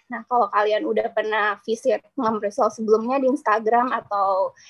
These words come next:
di sini ada penonton yang udah pernah <laughs> coba Mam Risol, memang Mam Risol ini kita mengkomunikasikan kalau risol kita nih salah satu, eh, frozen food risol yang paling lumer di antara yang lainnya gitu.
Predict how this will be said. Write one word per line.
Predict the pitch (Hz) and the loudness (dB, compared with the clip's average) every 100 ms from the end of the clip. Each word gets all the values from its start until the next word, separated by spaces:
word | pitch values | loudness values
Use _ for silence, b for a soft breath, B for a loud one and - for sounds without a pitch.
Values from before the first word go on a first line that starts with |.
| b | b
di | 247 | -2
sini | 247 247 | 0 4
ada | 240 233 | 6 4
penonton | 240 226 220 240 226 | 4 0 2 2 2
yang | 233 | 2
udah | 226 220 | 0 0
pernah | 233 311 | -2 0
<laughs> | |
coba | 294 247 247 | 4 6 6
Mam | 233 233 | 6 2
Risol, | 214 214 - 233 254 285 | 0 0 0 4 4 4
memang | 233 220 262 302 | -2 -6 -6 -6
Mam | 254 | -6
Risol | 220 208 220 202 | -8 -10 -8 -8
ini | 208 220 294 - b b b - | -6 -2 -2 -2 b b b -8
kita | 240 269 294 | 0 2 4
mengkomunikasikan | 277 254 233 233 - 220 - 254 320 | 0 -2 -4 -4 -6 -8 -8 -8 -4
kalau | 208 202 | -2 -2
risol | 214 220 208 | -4 -8 -8
kita | 214 - | -6 -6
nih | 226 262 302 | -4 -2 -2
salah | 311 220 | -2 -6
satu, | - 226 254 277 - - | -4 0 4 4 4 -4
eh, | 233 | -4
frozen | 233 220 214 233 | -2 -2 -4 -2
food | 269 277 226 | 0 0 -2
risol | 226 - 247 262 | -4 -2 0 2
yang | 262 247 | 0 -4
paling | 220 214 233 | 0 0 0
lumer | 247 240 240 233 240 269 269 | -2 -4 -2 -2 0 0 -2
di | 226 | -2
antara | 233 226 226 254 - | -2 0 2 2 0
yang | 226 214 | -6 -8
lainnya | 190 185 190 220 226 220 208 196 | -10 -12 -12 -6 -2 -2 -2 -10
gitu. | 220 - - 170 | -18 -16 -10 -8